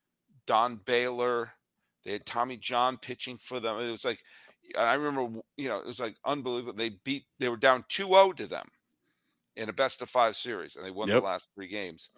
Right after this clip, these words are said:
Speaker 2: Yep.
Speaker 1: And then they wound up playing the Cardinals, and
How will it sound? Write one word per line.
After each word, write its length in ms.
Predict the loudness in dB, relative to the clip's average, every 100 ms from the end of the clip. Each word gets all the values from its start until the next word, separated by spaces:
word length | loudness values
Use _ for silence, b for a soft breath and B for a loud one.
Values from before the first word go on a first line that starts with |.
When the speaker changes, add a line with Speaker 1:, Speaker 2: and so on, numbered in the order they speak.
| _
Speaker 2:
Yep. 200 | -2 -2 -2 -10
Speaker 1:
And 140 | -6
then 120 | -4
they 300 | -2 -2 -2 -8 _
wound 240 | -2 -2
up 100 | -2
playing 320 | -6 -4 -4 -6
the 80 |
Cardinals, 840 | 0 6 6 6 -2 -8 -8 -10 -12 _ _ _ _ -8
and 600 | -4 -2 -2 -4 -6